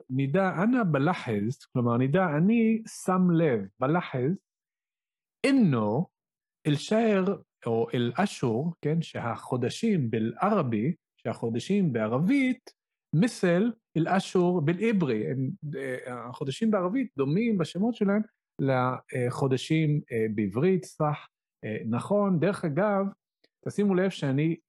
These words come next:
השתמשתי במהלך הדיאלוג בשתי מילים לחודשים, כלומר חודש בריבוי, השתמשתי במילה שהור, כן, חודשים, וגם באשור, שזה,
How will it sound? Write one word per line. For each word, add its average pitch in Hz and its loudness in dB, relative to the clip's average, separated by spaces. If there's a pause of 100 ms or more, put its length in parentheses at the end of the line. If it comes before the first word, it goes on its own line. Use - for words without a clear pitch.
השתמשתי 147 -2
במהלך 117 0
הדיאלוג 170 0 (180)
בשתי 117 -2
מילים 196 2
לחודשים, 127 -2
כלומר 113 -4
חודש 139 -4
בריבוי, 117 -2 (320)
השתמשתי 147 -2
במילה 127 0
שהור, 143 0 (440)
כן, 175 -2 (120)
חודשים, 139 -2
וגם 147 0
באשור, 147 0 (240)
שזה, 120 -2